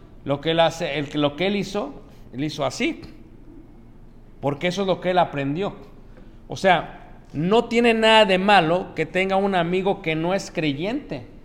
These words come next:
Es lo que dice la Biblia. Cuando vas creciendo, Emanuel,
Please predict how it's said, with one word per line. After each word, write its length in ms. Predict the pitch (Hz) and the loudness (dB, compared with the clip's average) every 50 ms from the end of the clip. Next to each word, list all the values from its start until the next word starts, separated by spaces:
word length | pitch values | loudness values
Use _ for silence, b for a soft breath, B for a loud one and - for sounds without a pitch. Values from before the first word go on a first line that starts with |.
| - - - - - - - | -20 -20 -20 -20 -20 -14 -8
Es 100 | - 170 | -2 0
lo 100 | 220 - | 0 2
que 120 | 190 196 | 2 2
dice 220 | 196 214 - - 185 | 2 0 0 0 0
la 160 | 160 131 123 | 0 0 2
Biblia. 400 | 131 180 233 240 233 143 117 104 - - - - - - - - - - - - - - - - - | 2 0 0 0 -2 -4 -6 -6 -10 -16 -20 -20 -20 -20 -20 -20 -20 -20 -20 -20 -20 -20 -20 -16 -4
Cuando 280 | - 143 160 160 156 156 | 0 0 2 2 4 4
vas 220 | 160 196 196 - | 4 4 4 2
creciendo, 880 | - 202 185 175 175 190 196 190 185 180 180 190 202 214 220 - - - - | 0 -2 -2 -2 -2 -2 -2 -2 0 0 0 2 2 0 0 -4 -8 -10 -8
Emanuel, 840 | 139 139 139 139 139 143 156 170 170 165 165 170 180 196 233 262 269 | -6 -4 -2 -2 -2 0 0 2 2 2 2 2 0 0 -4 -6 -10